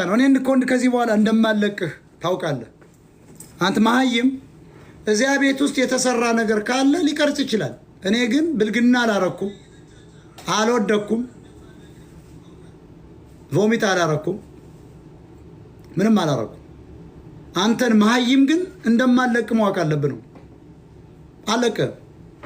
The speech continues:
እያቀናበርክ ብዙ ነገር መለቀቅ ትችላለህ። ልቀቅ፣ ልቀቅ። እኔ ግን እስከ መጨረሻ እስከ ጥግ እንደማለቅህ እንድታውቅ ነው።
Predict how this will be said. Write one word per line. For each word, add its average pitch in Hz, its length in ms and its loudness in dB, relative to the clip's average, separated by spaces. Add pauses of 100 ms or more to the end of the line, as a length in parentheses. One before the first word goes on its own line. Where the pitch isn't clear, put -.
(2250)
እያቀናበርክ 294 1000 0
ብዙ 262 220 2
ነገር 269 280 2
መለቀቅ 254 400 0
ትችላለህ። 190 560 -2
ልቀቅ፣ 220 320 -2 (1080)
ልቀቅ። 262 300 0 (920)
እኔ 220 200 2
ግን 285 140 2
እስከ - 240 -2
መጨረሻ 277 540 0
እስከ - 220 -4 (180)
ጥግ 294 320 -2
እንደማለቅህ 220 880 2 (220)
እንድታውቅ 170 480 0
ነው። 107 140 -10